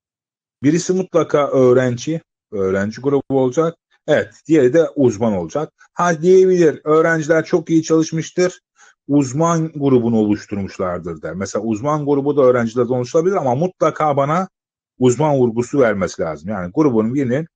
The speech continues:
öğrenci de olsa uzmanmış gibi vurgusu ne yapılması gerekiyor? Yapılması gerekiyor. Bu iki grubu oluşturuyoruz. Ee, ne yapıyor? Ö-, öğrenci, şimdi dinleyiciler var mı? Evet, dinleyiciler de var.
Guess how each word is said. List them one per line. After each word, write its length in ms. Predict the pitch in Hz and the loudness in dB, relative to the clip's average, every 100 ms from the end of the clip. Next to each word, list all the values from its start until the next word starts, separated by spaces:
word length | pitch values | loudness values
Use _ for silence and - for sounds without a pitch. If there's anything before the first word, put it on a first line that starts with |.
| _ | _
öğrenci 400 | 110 113 127 156 | 0 2 0 0
de 40 | |
olsa 360 | 127 104 170 170 - _ _ | 0 0 0 -4 -6 _ _
uzmanmış 760 | 117 107 123 151 143 110 - - | -8 -6 -4 -4 -4 -8 -10 -10
gibi 300 | 104 156 160 | -6 -2 -2
vurgusu 680 | 120 104 101 - 156 175 - _ _ 127 | -2 -2 -6 -4 0 0 -2 _ _ -4
ne 60 | |
yapılması 560 | 131 117 110 95 85 87 | -2 -2 -4 -8 -8 -8
gerekiyor? 500 | 92 92 - 160 170 - _ _ | -6 -6 0 2 2 -2 _ _
Yapılması 880 | 143 127 113 98 80 - 151 165 - _ 101 | -2 0 -2 -4 -8 0 2 2 0 _ -4
gerekiyor. 800 | 107 98 127 143 - 110 90 - _ | 0 2 2 0 -4 -2 -2 -4 _
Bu 80 | 151 | -6
iki 220 | 139 151 | -4 -4
grubu 400 | 131 123 160 143 | 0 0 0 0
oluşturuyoruz. 640 | 143 139 - 98 90 - _ _ _ _ _ _ _ _ _ _ _ _ - _ 113 | 2 2 0 -6 -6 -8 _ _ _ _ _ _ _ _ _ _ _ _ -20 _ -2
Ee, 520 | 120 120 120 123 135 | 2 4 4 4 2
ne 80 | 196 | 0
yapıyor? 480 | 165 135 170 175 160 | -2 0 0 0 0
Ö-, 380 | 147 - - | -4 -10 -2
öğrenci, 420 | 175 160 147 135 131 | 0 2 0 -4 -6
şimdi 200 | 147 123 | -10 -4
dinleyiciler 520 | 151 170 165 170 170 | -2 -2 -2 0 2
var 240 | 170 165 | 2 2
mı? 300 | 151 165 185 - | 0 -4 -6 -4
Evet, 320 | 143 127 135 | 0 2 0
dinleyiciler 720 | 143 143 139 131 127 135 131 | -6 -4 -4 -4 -2 0 0
de 80 | 113 | 0
var. 240 | 92 98 | -2 -2